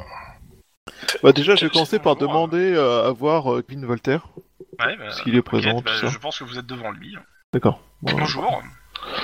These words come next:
Speaker 2: Puis-je
Speaker 1: Bonjour.
Speaker 2: vous, euh, monsieur, euh, monsieur
Speaker 1: Je suis, euh, Max O'Hara, inspecteur du cops.
Speaker 2: Ouais, Kevin Voltaire, euh, thanatopracteur.
Speaker 1: Très bien. Je viens à propos d'un corps, euh, que vous êtes supposé avoir embaumé.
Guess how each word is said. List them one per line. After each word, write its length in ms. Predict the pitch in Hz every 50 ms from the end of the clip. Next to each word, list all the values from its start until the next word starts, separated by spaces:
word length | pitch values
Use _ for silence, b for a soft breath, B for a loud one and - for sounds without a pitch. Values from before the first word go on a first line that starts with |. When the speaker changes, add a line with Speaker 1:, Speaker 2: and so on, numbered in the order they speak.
| B B B B B B B B B B
Speaker 2:
Puis-je 180 | - - -
Speaker 1:
Bonjour. 460 | 190 208 185 185 180 160 127 117 110
Speaker 2:
vous, 60 | - -
euh, 100 | 131 123
monsieur, 340 | 123 127 - - - 135 131
euh, 400 | 131 123 120 117 113 113 113 117 -
monsieur 260 | 127 123 - - 127 - _ -
Speaker 1:
Je 140 | 131 117 131
suis, 480 | 120 - - - 131 127 127 127 127 123
euh, 220 | 120 117 117 117
Max 320 | 117 123 131 143 - - -
O'Hara, 540 | 127 127 120 - 127 139 151 160 151 131 120
inspecteur 480 | 123 - - - - - - 113 110
du 80 | - 117
cops. 400 | - 131 156 - - - - - - - _ _ _ _ _ _ _ _ _ - 180 151
Speaker 2:
Ouais, 120 | 151 143
Kevin 300 | - - 160 151 156 156
Voltaire, 420 | 139 143 135 - - 113 123 135 117
euh, 140 | 104 107 107
thanatopracteur. 680 | - 139 135 127 - 135 - - 120 - - - - - - - - - - - - - - - - _ -
Speaker 1:
Très 180 | - - 123
bien. 220 | 120 120 117 107 - -
Je 140 | - -
viens 200 | 120 120 143 156
à 40 | 156
propos 380 | - - 139 - - 147 156 147
d'un 520 | 139 127 113 113 110 110 110 110 107 98 - - -
corps, 440 | - 143 151 156 151 147 139 127
euh, 240 | 120 120 117 120 120 - -
que 120 | - 120
vous 360 | 117 117 117 113 107 110 117
êtes 100 | 117 113 -
supposé 340 | - - - 127 117 120 123
avoir 200 | 113 120 120 120
embaumé. 420 | 123 117 120 117 117 117 135 -